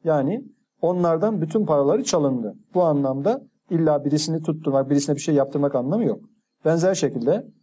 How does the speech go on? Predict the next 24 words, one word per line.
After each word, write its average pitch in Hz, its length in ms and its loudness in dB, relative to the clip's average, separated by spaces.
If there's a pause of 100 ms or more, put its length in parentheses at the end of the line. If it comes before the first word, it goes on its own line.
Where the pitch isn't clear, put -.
(320)
George 208 360 2
had 190 220 -2
his 165 260 -2
nose 175 380 2
broken 147 500 2
in 151 100 0
a 151 80 4
fight. - 480 -4 (1040)
George 170 400 2
bir 190 200 0
kavgada 151 680 0 (260)
burnunu 170 880 2 (600)
kırdırdı. 139 760 0 (1800)
Aferin 127 520 -2
yani, 101 280 -14
değil 185 120 -4
mi? 113 160 -10 (1200)
Have 214 200 2
you 254 140 4
ever 214 180 4
had 190 220 0
your 185 200 2
passport 165 500 0
stolen? 117 460 -4